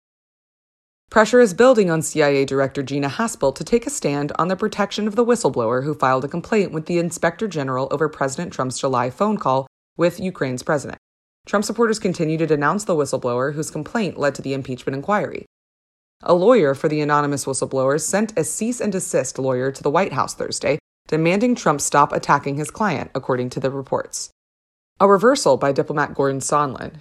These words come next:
who now says that a quid pro quo was needed from Kiev to free up military aid,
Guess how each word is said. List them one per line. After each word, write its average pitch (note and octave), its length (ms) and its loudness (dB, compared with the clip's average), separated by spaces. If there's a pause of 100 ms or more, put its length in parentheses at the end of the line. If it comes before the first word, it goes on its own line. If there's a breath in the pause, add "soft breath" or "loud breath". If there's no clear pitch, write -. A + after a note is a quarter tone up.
who E3 80 0
now E3 200 0
says C#3 320 0
that C#3 140 -2
a C3+ 40 -2
quid G3 280 -4
pro F#3 180 0
quo B2+ 280 0
was C#3+ 180 -2
needed E3 260 -4
from D#3+ 200 -6
Kiev B2 380 -2
to E3 100 -4
free D#3 240 0
up C#3+ 80 0
military F3 480 -4
aid, A#2+ 300 -4